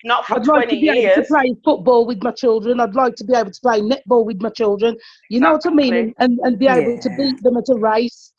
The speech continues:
Speaker 1: Exactly.
Speaker 2: You know,
Speaker 1: There's an
Speaker 2: things like that.
Speaker 1: understanding somewhere. Yeah, that's
Speaker 2: I'd
Speaker 1: what
Speaker 2: like
Speaker 1: it's
Speaker 2: to
Speaker 1: all
Speaker 2: be able to
Speaker 1: about.
Speaker 2: go on
Speaker 1: Think
Speaker 2: the fair
Speaker 1: better.
Speaker 2: rides with my children, not feel sick and dizzy when I get on there. <laughs>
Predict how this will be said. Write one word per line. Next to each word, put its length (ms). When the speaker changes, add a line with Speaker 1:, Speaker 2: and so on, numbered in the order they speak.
Speaker 1:
Exactly. 360
Speaker 2:
You 40
know, 260
Speaker 1:
There's 180
an 200
Speaker 2:
things 320
like 220
that. 160
Speaker 1:
understanding 200
somewhere. 680
Yeah, 400
that's 100
Speaker 2:
I'd 40
Speaker 1:
what 80
Speaker 2:
like 60
Speaker 1:
it's 60
Speaker 2:
to 60
Speaker 1:
all 80
Speaker 2:
be 40
able 100
to 60
Speaker 1:
about. 180
Speaker 2:
go 40
on 60
Speaker 1:
Think 180
Speaker 2:
the 80
fair 160
Speaker 1:
better. 120
Speaker 2:
rides 400
with 160
my 100
children, 640
not 240
feel 200
sick 280
and 200
dizzy 260
when 180
I 80
get 180
on 200
there. 240
<laughs> 100